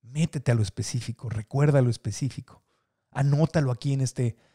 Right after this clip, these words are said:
en los comentarios del canal de YouTube, algo específico que recuerdes, porque la gratitud,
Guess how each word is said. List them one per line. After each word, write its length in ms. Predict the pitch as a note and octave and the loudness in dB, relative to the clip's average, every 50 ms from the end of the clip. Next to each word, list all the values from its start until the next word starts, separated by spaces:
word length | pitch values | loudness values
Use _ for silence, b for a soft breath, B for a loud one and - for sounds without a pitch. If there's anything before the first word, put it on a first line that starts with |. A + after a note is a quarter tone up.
| b b b b | b b b b
en 220 | _ - - - C#3 | _ -18 -6 -2 -2
los 100 | A#2 - | -2 0
comentarios 540 | - C3 B2 B2 B2 - C3+ C#3+ C#3+ C3 | 0 -2 -2 -2 2 4 4 4 6 6
del 100 | B2+ A#2+ | 4 2
canal 280 | A#2 - A#2 B2 B2+ C3 | 2 2 2 2 4 2
de 100 | B2 B2+ | 2 2
YouTube, 300 | B2+ C3 A#2 D3+ C#3 C#3 | 0 0 2 2 4 4
algo 180 | C#3 D3 D3+ C#3+ | 6 6 6 6
específico 760 | - - - C#3+ - - - E3 D#3 - E3+ D#3+ - D3 B2+ | 4 4 0 -2 -2 -2 -2 -2 -2 0 -2 -2 -2 -4 0
que 100 | - C3 | 4 4
recuerdes, 520 | A#2+ A#2+ A2 - C3+ C3 B2+ B2+ A#2+ - | 4 4 4 2 2 2 4 4 2 2
porque 240 | - C#3+ B2+ C3 C3+ | 0 -2 2 4 4
la 80 | B2 A#2+ | 4 6
gratitud, 600 | B2 A#2+ A#2 A2 - A#2 - - C#3 E3 A3 | 6 4 2 2 0 -4 -2 0 0 0 0